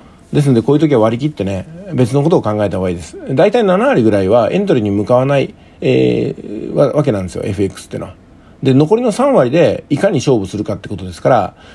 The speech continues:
だからポジポジ病って言ってね、ポジションをとにかく取りたい人って損ばっかり出るっていうのがわかるでしょ。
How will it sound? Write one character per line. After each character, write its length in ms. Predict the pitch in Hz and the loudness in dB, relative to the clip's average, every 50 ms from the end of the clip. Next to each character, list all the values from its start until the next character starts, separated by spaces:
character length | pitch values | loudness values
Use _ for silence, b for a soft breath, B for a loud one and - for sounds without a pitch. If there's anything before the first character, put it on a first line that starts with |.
| B - | B -2
だ 100 | 185 185 | 0 0
か 60 | 165 | 2
ら 80 | 127 110 | 0 0
ポ 160 | 107 139 147 | 0 0 0
ジ 100 | 151 165 | 0 0
ポ 120 | 175 180 | 0 0
ジ 120 | 160 156 156 | 0 2 2
病 160 | 156 160 160 | 2 2 2
っ 20 | |
て 80 | 156 - | 2 2
言 80 | 165 156 | 0 -2
っ 40 | 156 | 0
て 80 | - | -2
ね、 140 | - 214 226 B B B B B B - | -6 -6 -6 B B B B B B 0
ポ 140 | - 180 190 | 2 2 2
ジ 80 | 190 | 4
シ 80 | 208 214 | 4 4
ョ 40 | 180 | 4
ン 60 | 139 | 4
を 40 | 120 | 4
と 100 | 175 202 | 2 2
に 100 | 196 151 | 2 0
か 80 | 120 | -2
く 100 | 95 - | -4 -2
取 140 | - 131 117 | -2 -2 0
り 40 | 113 | 2
た 100 | 131 117 | 0 0
い 40 | 101 | 0
人 120 | - 95 | -4 -10
っ 40 | 87 | -8
て 240 | - - 113 101 104 | -2 0 0 0 0
損 240 | - 202 208 196 | 0 0 0 2
ば 100 | 160 160 | 0 -2
っ 20 | - | -2
か 100 | - 180 | 0 0
り 80 | 160 | 0
出 100 | 113 110 | 2 0
る 40 | 95 | -2
っ 40 | 92 | -2
て 100 | - 95 | -4 -6
い 20 | |
う 40 | 95 | -6
の 60 | 92 | -6
が 60 | 95 98 | -6 -4
わ 40 | |
か 100 | - 139 | -2 -2
る 100 | 120 95 | -2 -2
で 40 | 85 | -4
し 60 | 87 | -8
ょ。 100 | 92 - | -14 -16